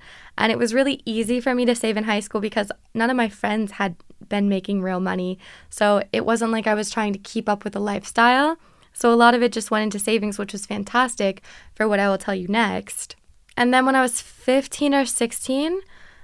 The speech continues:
an agent had reached out to manage my YouTube channel and help me bring in sponsorships. And so suddenly I started making even more money because the AdSense is the money that you get from YouTube playing an ad on your video.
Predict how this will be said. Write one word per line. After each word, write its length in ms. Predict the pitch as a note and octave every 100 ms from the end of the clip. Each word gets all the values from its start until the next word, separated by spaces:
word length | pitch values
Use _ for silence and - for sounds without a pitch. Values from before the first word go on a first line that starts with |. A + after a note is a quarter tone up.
| -
an 140 | A3+ -
agent 360 | B3+ C4 C4+ B3+
had 180 | A#3 G#3
reached 260 | A3 -
out 280 | G#3+ G#3 -
to 140 | - A3
manage 600 | A#3+ D#4 D#4+ A3+ - - - - -
my 160 | A3 A3
YouTube 340 | G#3+ G#3 G3+
channel 320 | - G#3 G3+
and 180 | G3 G#3
help 200 | G#3+ A3
me 120 | A3+
bring 280 | G#3 G#3+ G#3
in 340 | G3+ G3 G3 G3+
sponsorships. 1040 | - - C#4 B3 G3+ - - - - - - - - - - - -
And 160 | A3
so 80 | B3+
suddenly 360 | A#3+ C#4 D4 C#4+
I 100 | B3+
started 280 | A#3 A3+
making 380 | A3 G#3 G#3 G#3
even 240 | G#3 G3+ A3
more 220 | C#4+ D4
money 220 | A3 G3+
because 440 | G#3+ A3 G#3 G3+ - - - - _ -
the 180 | A3 A#3
AdSense 760 | C4 D4 B3 A#3 G#3+ G#3 G3+ - _
is 240 | A3+ G#3 -
the 120 | A3
money 280 | A#3 A3+ A3+
that 140 | A3+
you 100 | A3
get 360 | G#3 G#3 G#3 -
from 200 | G#3+ G#3+
YouTube 340 | A3 - F#3+
playing 280 | - G#3+ G#3
an 100 | G3+
ad 240 | - G#3 G3+
on 140 | F#3+
your 120 | F3
video. 400 | E3+ - A#3+ A#3